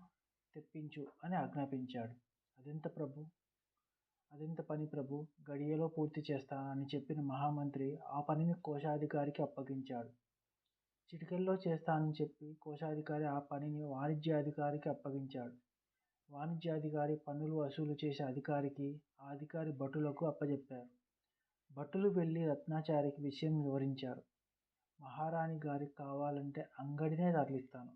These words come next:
అంటూ రత్నాచారి సంతోషంగా ఒక పాతిక పట్టు చీరలు, పాతిక రత్న కంబళ్ళు భటులకు అందించాడు. వాటితో పాటు భటులు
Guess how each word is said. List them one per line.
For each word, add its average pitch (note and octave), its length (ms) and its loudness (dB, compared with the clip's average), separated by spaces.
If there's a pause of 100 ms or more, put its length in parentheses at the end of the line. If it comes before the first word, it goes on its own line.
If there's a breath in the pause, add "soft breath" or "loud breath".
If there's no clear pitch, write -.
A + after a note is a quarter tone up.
(140)
అంటూ C#3+ 340 -8
రత్నాచారి C#3+ 720 -4 (1400)
సంతోషంగా D#3 720 -2
ఒక C#3+ 320 -2
పాతిక C#3+ 340 -4
పట్టు D3+ 320 -4
చీరలు, C#3 560 -4 (220)
పాతిక C#3+ 340 -10
రత్న C#3+ 320 -4
కంబళ్ళు C#3+ 760 -2
భటులకు D3+ 440 -2
అందించాడు. C3+ 580 -4 (760)
వాటితో D#3+ 400 -4
పాటు D3+ 460 0
భటులు D3 580 -8